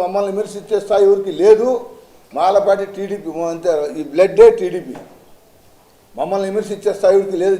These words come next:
చెప్తున్నాను. దయచేసి తప్పుదో పట్టించొద్దు. కాలువ వాస్తవం, కాలువ కింద మాకు వంద ఎకరాల రైతు ఉంది, నా పొలం నేను బీడు పెట్టుకుంటానా? ఏం మాట్లాడతారు మీరు?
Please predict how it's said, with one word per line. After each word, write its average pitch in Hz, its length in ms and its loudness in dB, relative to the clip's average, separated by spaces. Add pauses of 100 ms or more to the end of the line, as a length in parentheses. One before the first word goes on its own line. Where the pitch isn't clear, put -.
చెప్తున్నాను. 175 480 -6 (520)
దయచేసి 208 480 6 (120)
తప్పుదో 190 320 4 (100)
పట్టించొద్దు. 185 520 -2 (640)
కాలువ 202 380 8 (200)
వాస్తవం, 220 420 2 (220)
కాలువ 214 260 2 (100)
కింద 220 180 -2 (160)
మాకు 202 220 -2
వంద 202 160 -4
ఎకరాల 202 300 0
రైతు 214 220 -2
ఉంది, 190 160 -10 (420)
నా 156 80 -4 (160)
పొలం 214 240 0
నేను 190 160 -6
బీడు 208 180 -6
పెట్టుకుంటానా? 170 520 -4 (1500)
ఏం 147 240 -6
మాట్లాడతారు 214 540 0
మీరు? 214 160 2